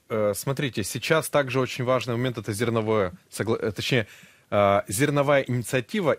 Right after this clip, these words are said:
и, м, доставка украинского зерна в нуждающиеся страны, вывоз зерна, да? Но мы тут видим,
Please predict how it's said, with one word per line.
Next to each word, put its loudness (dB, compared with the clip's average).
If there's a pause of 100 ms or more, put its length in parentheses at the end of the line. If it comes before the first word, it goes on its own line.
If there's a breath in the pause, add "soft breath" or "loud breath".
и, 0 (460 soft breath)
м, -4 (280)
доставка 0 (100)
украинского -2
зерна -2 (160)
в -10
нуждающиеся -2
страны, 2
вывоз 2
зерна, -4
да? 0 (460 loud breath)
Но 2
мы 2
тут -4
видим, -2